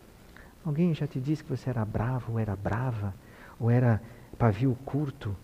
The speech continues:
ou irada demais, ou descontrolado ou descontrolada? O que que você fez com isso? "Ah, muito obrigado." E guardou a informação?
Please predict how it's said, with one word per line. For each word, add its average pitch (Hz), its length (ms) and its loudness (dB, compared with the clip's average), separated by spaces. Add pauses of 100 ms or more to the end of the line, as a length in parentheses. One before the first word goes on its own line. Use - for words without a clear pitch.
(240)
ou 117 100 2
irada 120 380 4
demais, 110 540 0
ou 117 60 0
descontrolado 113 840 -2
ou 113 40 0
descontrolada? 120 960 -4 (1800)
O - 40 -20
que 185 80 -8
que - 80 -16
você 180 100 -4
fez 156 280 -6
com 156 160 -6
isso? 127 420 -4 (100)
"Ah, 196 120 -2
muito 196 220 0
obrigado." 170 460 0 (840)
E 135 60 -2
guardou 131 380 0
a 139 40 2
informação? 131 720 -4